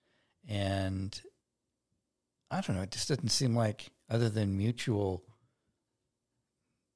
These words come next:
departing of the ways, it, it seemed like, this is, why is this going on? I, I don't think they know, do they?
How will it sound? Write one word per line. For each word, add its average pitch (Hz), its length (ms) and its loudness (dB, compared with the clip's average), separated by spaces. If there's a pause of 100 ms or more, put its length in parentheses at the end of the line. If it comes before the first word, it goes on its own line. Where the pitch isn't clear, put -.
(100)
departing 117 560 6
of 101 100 2
the 92 100 0
ways, 107 520 4
it, - 220 -8
it 107 160 -4
seemed 113 340 2
like, 104 400 0 (680)
this 143 160 -10
is, 151 140 -8
why 120 540 -2
is 156 140 2
this 131 180 0
going 117 340 6
on? 151 480 2 (260)
I, - 100 -6 (140)
I 143 60 0
don't 143 120 0
think 147 200 -2
they 180 160 0
know, 69 340 -2
do 107 140 2
they? 202 300 -2